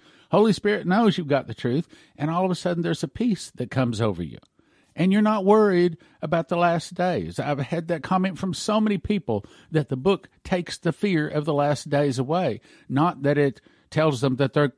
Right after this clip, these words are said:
not going to see it. Instead, they're gonna see it, but here's how it all works. Okay, so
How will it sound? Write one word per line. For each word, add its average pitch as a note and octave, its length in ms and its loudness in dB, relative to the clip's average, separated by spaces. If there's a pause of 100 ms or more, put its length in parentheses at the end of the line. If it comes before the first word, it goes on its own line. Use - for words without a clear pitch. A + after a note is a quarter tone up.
not D3 220 -2
going C3 180 0
to A#2 80 -6
see C#4+ 260 2
it. - 180 -2 (1000)
Instead, E3+ 480 0
they're D#3 120 0
gonna A#3+ 280 2
see E3+ 280 0
it, A#2+ 220 -2
but C#3 240 -2
here's D#3 320 -4
how C3+ 140 -2
it C#3+ 60 -2
all E3 200 0
works. A#3+ 400 2
Okay, A2+ 260 -2
so C3+ 260 -2